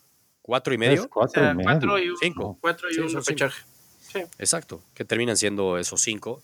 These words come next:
Speaker 3: Y van, van contra Oceanía, güey, o sea, no hay manera de no
Speaker 1: Y,
Speaker 3: pasar.
Speaker 1: ah, son cinco los que califican,
Speaker 3: Son cinco.
Speaker 1: básicamente, que es por eso el, el año pasado, las, las anteriores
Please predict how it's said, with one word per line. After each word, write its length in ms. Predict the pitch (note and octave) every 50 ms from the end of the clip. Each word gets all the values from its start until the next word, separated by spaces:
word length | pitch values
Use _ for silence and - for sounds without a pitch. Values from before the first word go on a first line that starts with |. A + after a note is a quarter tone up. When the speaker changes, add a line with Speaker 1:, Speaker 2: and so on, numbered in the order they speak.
| -
Speaker 3:
Y 40 | -
van, 180 | D#3+ F#3 F#3+ F3+
van 120 | F#3+ G3 G3+
contra 220 | G#3+ G3+ - D#3+
Oceanía, 360 | D3+ F3 F3+ F3 F#3 E3+ D3+ B2
güey, 160 | A#2+ A#2 A#2+
o 40 | A#2
sea, 240 | - C#3+ C3 B2
no 160 | B2 A#2+ B2 B2
hay 80 | B2+
manera 360 | C3 B2 A#2+ A#2+ A#2 A2 G#2
de 100 | G#2 G2+
no 100 | G#2 A2 -
Speaker 1:
Y, 40 | -
Speaker 3:
pasar. 260 | G2+ - - - C3+
Speaker 1:
ah, 80 | -
son 180 | - - D3 A#2+
cinco 260 | - C#3 C3+ A#2 A#2+
los 120 | G#2 F2+ F#2+
que 60 | F2
califican, 340 | - E2+ E2+ F2+ G#2+ - -
Speaker 3:
Son 60 | -
cinco. 80 | D#3 C#3
Speaker 1:
básicamente, 400 | - G#2+ A2+ A2 B2+ C#3 D#3 C#3+
que 160 | - A#2+ A#2
es 160 | A#2+ A#2 -
por 200 | - - G#2 E2
eso 160 | F2 F2+ A2
el, 100 | A#2 F2+
el 160 | D2 D#2 E2 E2
año 200 | F2+ F2 G2 F#2+
pasado, 380 | - G2 - - G#2 G#2+ B2+
las, 100 | A#2 F2+
las 300 | F2 E2 D#2+ - F2 -
anteriores 300 | F2+ F#2 F#2 F#2 - -